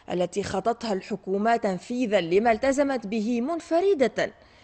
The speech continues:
من برامج لصندوق النقد الدولي. المنظمة الشغيلة أكدت رفضها القاطع تعهدات الحكومة الأحادية لدى الدوائر المالية العالمية،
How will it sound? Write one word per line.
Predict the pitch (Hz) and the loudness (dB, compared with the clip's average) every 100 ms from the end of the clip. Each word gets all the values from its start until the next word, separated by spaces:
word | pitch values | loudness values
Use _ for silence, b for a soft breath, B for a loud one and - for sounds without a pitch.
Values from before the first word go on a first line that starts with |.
| b | b
من | 196 226 165 | 2 2 4
برامج | 160 175 247 269 247 | 4 4 2 0 2
لصندوق | 285 311 320 302 226 359 359 | 2 2 -2 -2 -2 -4 -4
النقد | 330 370 403 339 | -2 -2 -2 -4
الدولي. | 185 151 123 85 - B B B B - | -4 -6 -6 -8 -10 B B B B 0
المنظمة | 359 381 349 302 262 | 2 4 4 2 0
الشغيلة | 254 262 254 240 247 | -2 -2 0 2 2
أكدت | 247 240 233 247 | 0 0 0 0
رفضها | 254 214 226 | -2 -2 -2
القاطع | 240 233 294 269 233 196 | -2 0 -2 2 2 2
تعهدات | 202 190 208 202 220 214 | -2 -4 -2 2 2 0
الحكومة | 208 226 254 226 | -6 -6 -2 0
الأحادية | 220 - - 220 185 180 185 277 B B B | 0 0 -2 -2 -2 -4 0 -2 B B B
لدى | - 196 | 0 2
الدوائر | 170 190 208 214 196 | 4 4 4 2 0
المالية | 185 185 196 214 | 0 -2 0 0
العالمية، | 180 190 214 294 240 214 214 | -2 -2 -2 -2 2 2 2